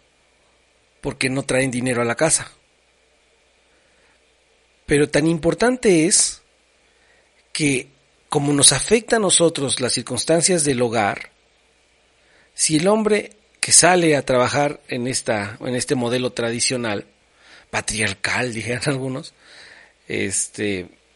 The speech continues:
y si se va calmado a su, a su trabajo, con lunch, contento hasta eso, se debe a que alguien es, tiene la casa arreglada. Y no son pequeñeces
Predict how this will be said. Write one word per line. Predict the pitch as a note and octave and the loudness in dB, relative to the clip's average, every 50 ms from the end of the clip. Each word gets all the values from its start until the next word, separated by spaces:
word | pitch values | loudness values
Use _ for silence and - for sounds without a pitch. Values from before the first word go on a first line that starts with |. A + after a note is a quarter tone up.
| _ _ _ _ _ _ _ _ _ _ _ _ _ _ _ _ _ | _ _ _ _ _ _ _ _ _ _ _ _ _ _ _ _ _
y | - F3 | -6 -4
si | C3 C#3 D3+ | -2 2 2
se | - C3+ C#3 | 2 4 4
va | E3 G3+ G#3+ | 4 4 4
calmado | - A#3+ G#3+ F#3+ F3 F3 F#3+ G3+ F#3+ F#3 | 4 4 4 4 4 2 2 4 4 4
a | F3 | 2
su, | - - D3 C3+ | 2 0 -4 -4
a | - D3 | -4 -4
su | - - A#2+ | -4 -4 -4
trabajo, | - B2+ C3 C3+ C3+ B2 A2 G2 G#2+ A#2 D3+ - _ _ _ _ _ _ _ _ _ _ _ _ _ _ - | -2 -2 0 2 2 2 0 -2 -6 -8 -10 -10 _ _ _ _ _ _ _ _ _ _ _ _ _ _ -4
con | - D3 C#3 C3+ C3+ | 0 0 2 2 4
lunch, | C3+ C3+ C3+ C3+ D#3 F#3+ - - - - _ _ _ _ _ _ _ _ _ _ _ _ _ _ _ _ _ _ _ _ _ | 4 4 2 2 0 -2 -4 -8 -8 -10 _ _ _ _ _ _ _ _ _ _ _ _ _ _ _ _ _ _ _ _ _
contento | - B2 C#3 B2 - - C3+ C#3 C#3 C#3 C3+ D3 | -8 -6 -6 -4 0 0 2 2 2 0 0 0
hasta | C3+ - - C3 B2 | -2 0 0 0 0
eso, | B2+ B2+ A#2+ - D3+ F3 F3+ _ _ _ _ _ _ _ _ _ _ _ _ _ _ _ _ _ _ _ _ _ _ _ _ _ _ _ _ _ _ _ _ - | 0 -2 -2 -4 -6 -8 -12 _ _ _ _ _ _ _ _ _ _ _ _ _ _ _ _ _ _ _ _ _ _ _ _ _ _ _ _ _ _ _ _ -6
se | - - C3+ | -4 -4 -4
debe | B2 C3+ D3+ F3+ G3+ | -2 -4 -2 -2 -2
a | F#3 | -4
que | - - D3 C3 | -2 -2 -2 0
alguien | B2+ C#3+ D#3+ F3 F#3 A3+ C4+ B3+ G3+ | 2 2 0 0 -2 -2 -2 -2 -2
es, | D#3 C3+ - | -2 -4 -6
tiene | - E3 D#3+ D#3+ D#3 D#3 D3 C#3 B2 | -4 -2 0 0 0 0 0 -2 -4
la | A2 A2+ A#2 A#2+ B2 B2+ A2+ | -6 -8 -6 -6 -6 -4 -2
casa | - C3 A#2 - A2+ | -2 -2 0 0 -2
arreglada. | - A2 G#2 G#2 B2 C#3+ C3+ A#2 A2+ B2 - - _ _ _ _ _ _ _ _ _ _ _ _ _ _ _ _ _ _ _ _ _ _ _ _ _ _ _ - | -2 -4 -2 -2 0 -2 -2 -4 -6 -10 -14 -20 _ _ _ _ _ _ _ _ _ _ _ _ _ _ _ _ _ _ _ _ _ _ _ _ _ _ _ -8
Y | - D3+ | -6 -4
no | D3 D3+ D3 | -2 0 0
son | - F3+ F3+ F3+ E3 | 2 2 2 0 0
pequeñeces | - D3+ C#3 - B2+ B2 C#3+ D3+ D3+ D3+ D3 - D#3 E3+ F#3+ - - - - | -2 -2 -2 -2 -2 0 2 2 2 2 2 0 -2 -2 -4 -4 -4 -6 -8